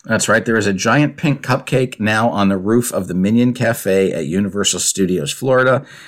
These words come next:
Uh, it is right near a Minion Crossing sign,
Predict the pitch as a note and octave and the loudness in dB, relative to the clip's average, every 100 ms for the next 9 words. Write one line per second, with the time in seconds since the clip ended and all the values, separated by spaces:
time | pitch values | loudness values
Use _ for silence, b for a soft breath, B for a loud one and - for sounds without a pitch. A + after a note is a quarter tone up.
0 | B - F#2 G2+ G2+ F#2 G2 A2+ A#2+ A2 | B -4 -2 2 0 0 0 0 2 0
1 | G#2+ G#2+ G#2+ - F#2+ F#2 F#2+ D2 F#2 G2+ | 2 2 0 0 0 2 2 0 0 2
2 | G#2 G2+ F#2 - - G#2+ A2+ A#2+ A2 - | 2 2 0 -4 -4 -2 0 0 0 0
3 | A2 G#2+ G#2+ G2+ | 0 2 0 -2